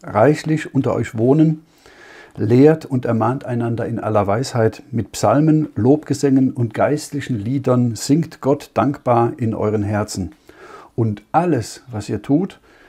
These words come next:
mit Wör-, mit Worten oder mit Werken, das tut alles im Namen des Herrn Jesus und dankt Gott, dem Vater, durch ihn."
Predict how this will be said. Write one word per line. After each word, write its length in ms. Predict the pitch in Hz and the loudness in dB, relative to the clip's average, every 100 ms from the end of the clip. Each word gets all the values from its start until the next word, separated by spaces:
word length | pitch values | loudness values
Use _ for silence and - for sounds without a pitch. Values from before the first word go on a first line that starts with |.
| - | -6
mit 320 | 120 117 - 120 104 | -4 -4 -6 -14 0
Wör-, 320 | 110 127 - | 2 2 0
mit 240 | 117 101 | -4 0
Worten 440 | 104 131 175 156 156 | 4 4 4 -2 0
oder 260 | 143 170 180 | 0 2 2
mit 240 | 147 107 | 2 0
Werken, 500 | 120 123 139 156 156 _ - - _ | 0 0 2 0 -2 _ -20 -20 _
das 240 | 123 123 - | -4 -4 -4
tut 240 | 151 - | -6 -2
alles 400 | 117 131 131 - | -2 0 -2 -6
im 260 | - 113 107 | -2 0 2
Namen 420 | 104 113 120 107 | 2 2 2 0
des 220 | 107 - | -2 -4
Herrn 180 | 110 104 | -4 -2
Jesus 480 | 113 147 180 175 - _ - - - | -2 0 -2 -2 -12 _ -20 -18 0
und 340 | 143 165 - 113 | 2 2 -2 0
dankt 280 | 139 143 | 0 0
Gott, 360 | - 123 - - - | -2 -2 -2 -14 -2
dem 180 | 117 113 | 0 0
Vater, 640 | - 107 110 - 113 104 | 0 0 2 2 0 0
durch 280 | 101 104 - - | -2 -4 -4 -4
ihn." 360 | 117 110 92 | -2 0 -4